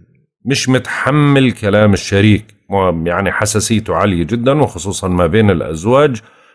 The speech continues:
وهذا بسبب نوع من أنواع التوتر وبسبب نوع من أنواع المشاكل اللي دائمًا بتيجي بشكل مفاجئ،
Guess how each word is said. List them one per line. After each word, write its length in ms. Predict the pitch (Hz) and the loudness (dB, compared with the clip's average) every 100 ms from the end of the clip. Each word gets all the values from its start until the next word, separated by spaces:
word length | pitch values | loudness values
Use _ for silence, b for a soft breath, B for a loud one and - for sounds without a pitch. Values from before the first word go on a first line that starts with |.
| b | b
وهذا 280 | 143 156 151 | 0 2 2
بسبب 460 | 135 151 135 127 | 4 2 4 4
نوع 180 | 117 120 | 4 2
من 140 | 117 92 | 2 0
أنواع 360 | 92 120 117 | 2 2 2
التوتر 580 | 101 - 95 117 - 110 | -2 0 0 0 0 -2
وبسبب 520 | 85 78 120 107 90 | -2 -2 0 2 0
نوع 200 | 95 104 | 2 2
من 140 | 98 82 | 2 -2
أنواع 360 | 78 101 110 | 0 0 0
المشاكل 760 | 98 87 87 131 127 - 123 117 - | 0 0 0 2 0 0 -2 -2 0
اللي 460 | 165 143 139 135 - b b 90 | 2 2 2 0 -4 b b 0
دائمًا 440 | 123 139 123 127 | 2 4 4 4
بتيجي 500 | 113 110 120 113 104 | 2 0 -2 0 0
بشكل 420 | 92 - 107 117 | 0 -2 -2 0
مفاجئ، 580 | 98 87 120 120 110 - | 0 0 2 2 2 0